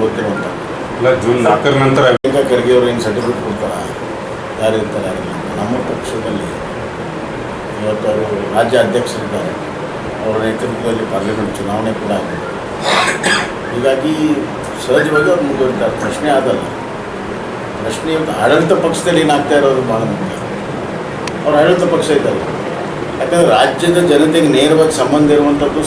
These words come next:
Speaker 1: ಸರ್ಕಾರ. ಆಡಳಿತ ಪಕ್ಷದಲ್ಲಿ ಈ ಥರ ಒಂದು ಸಮರ ಇದ್ದಾಗ ಯಾವ ರೀತಿ ಆಡಳಿತ ಕೊಡೋಕ್ಕೆ ಸಾಧ್ಯ? ಈಗ ಒಂದು ವರ್ಷ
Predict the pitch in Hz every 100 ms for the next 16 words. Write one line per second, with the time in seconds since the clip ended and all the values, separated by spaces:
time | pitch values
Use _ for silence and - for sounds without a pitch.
0 | 117 - 143 123 - - - - - -
1 | - - - - - 185 - - - -
2 | - - - - - 165 170 170 170 151
3 | 151 165 175 170 151 156 156 165 165 156
4 | 147 151 135 151 156 151 151 151 147 147
5 | 151 147 143 156 151 147 143 - 127 131
6 | 131 127 123 131 135 135 143 147